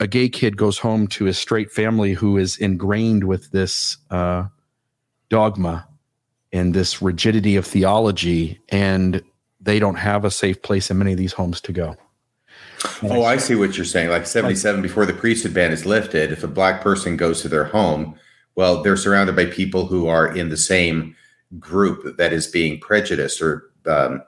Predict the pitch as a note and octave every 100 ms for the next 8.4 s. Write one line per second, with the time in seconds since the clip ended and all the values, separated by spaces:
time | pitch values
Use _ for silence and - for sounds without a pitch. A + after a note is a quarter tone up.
0 | _ _ _ _ _ - C#2 C2+ - A#2+
1 | B2 A2 F2 C#2+ D2+ D2+ C2 - - -
2 | G2+ F#2 D#2+ E2+ D#2+ - G#2+ G#2+ F2 -
3 | D#2+ E2+ E2 - E2 G#2+ B2+ - F2 C#2+
4 | - D2 D2+ _ _ E2+ F2+ F2+ F2+ F2+
5 | F#2 F2 D#2+ D#2+ D2+ D#2 G#2+ G#2 E2+ D2
6 | F2 F#2 F#2+ D#2 D#2+ D#2 G2 - E2 D2
7 | E2 D2+ - _ _ _ _ _ _ _
8 | _ G2 G#2 F#2